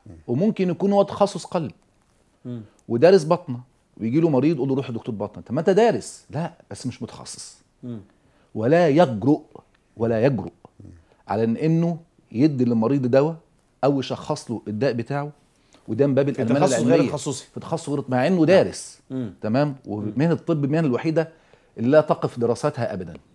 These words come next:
Speaker 1: هي
Speaker 2: مم.
Speaker 1: مستمرة مدى الحياة.
Speaker 2: مم.
Speaker 1: وممكن يكون أستاذ دكتور كبير جدًا. ونجد في المقابل،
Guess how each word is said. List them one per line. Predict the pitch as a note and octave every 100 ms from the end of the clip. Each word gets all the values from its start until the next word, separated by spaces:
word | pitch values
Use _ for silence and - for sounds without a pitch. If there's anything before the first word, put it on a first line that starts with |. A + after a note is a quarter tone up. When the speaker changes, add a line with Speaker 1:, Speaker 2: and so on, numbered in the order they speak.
| _ F#2+
Speaker 1:
هي | A2+
Speaker 2:
مم. |
Speaker 1:
مستمرة | A2+ D3 C#3
مدى | C#3+ C3
الحياة. | - - - _ - _
Speaker 2:
مم. | B2+ A2 -
Speaker 1:
وممكن | G#2+ B2+ C3
يكون | A2+ D3+
أستاذ | - C#3 A#2
دكتور | - D3
كبير | B2 C3
جدًا. | A2 F2+ - _ _ _ _ _ _ _ _ _ - - - -
ونجد | A#2 G3+ G#3+
في | F3+
المقابل، | D#3 - D#3 C#3